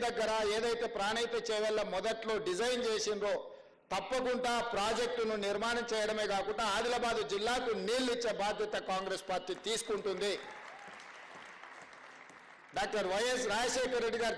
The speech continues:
జలయజ్ఞంలో భాగంగా ప్రారంభించిన ప్రాణహిత చేవెళ్ళ ఆ రోజు వెంకటస్వామి గారి ఆలోచన, వారు ప్రభుత్వాన్ని ఇంతకుముందే బట్టి విక్రమార్క గారు చెప్పినట్టు వారు ఎంతో ఆలోచన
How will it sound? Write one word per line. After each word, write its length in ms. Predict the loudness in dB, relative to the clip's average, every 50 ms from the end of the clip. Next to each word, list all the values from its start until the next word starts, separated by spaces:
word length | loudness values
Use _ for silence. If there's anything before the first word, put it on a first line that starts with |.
| 0
జలయజ్ఞంలో 600 | 0 2 2 2 2 2 2 0 0 0 0 0 0 2 2
భాగంగా 340 | 0 2 2 0 0 0 -2
ప్రారంభించిన 680 | -2 0 0 0 2 2 0 0 -2 -4 -4 -4 -4 -4 -4 -2
ప్రాణహిత 380 | -2 0 0 0 0 0 0 -2 -2 -2 0
చేవెళ్ళ 300 | 0 0 2 2 2 2 2 0 -2 -4 -8 -12 -14 -18 -20 -20 -16 -8 -2
ఆ 100 | 0 0 2
రోజు 300 | 2 2 2 2 2 0 0
వెంకటస్వామి 640 | 0 0 0 -2 -2 -2 0 0 2 2 2 2 0
గారి 340 | 2 2 2 2 2 2 0 0 -2 -6 -12 -18 -20 -20 -20 -20 -20 -20 -20 _ _ _ _ _ _ _ _ -18 -8 -4
ఆలోచన, 560 | 0 0 2 2 2 2 2 2 2 2 2 2 2 0 -2 -4 -10 -14 -18 -20 -20 -20 -20 _ _ _ _ _ _ -10
వారు 340 | -4 0 0 2 2 2 2 0 0
ప్రభుత్వాన్ని 520 | 0 0 0 0 -2 0 0 0 0 0 0
ఇంతకుముందే 400 | -2 0 -2 -2 0 0 -2 0 0
బట్టి 180 | -2 -2 0 0
విక్రమార్క 500 | -2 0 0 -2 0 0 0 0 0 0 0 2
గారు 120 | 2 0 0 -2
చెప్పినట్టు 440 | -4 -2 -2 -2 0 0 0 0 0 0 -2 -4 -8 -14 -20 -20 -20 -20 -20 _ _ _ _ -4
వారు 180 | -2 0 0 0
ఎంతో 220 | 0 0 0 0
ఆలోచన 520 | 2 2 2 2 2 2 2 0 0 0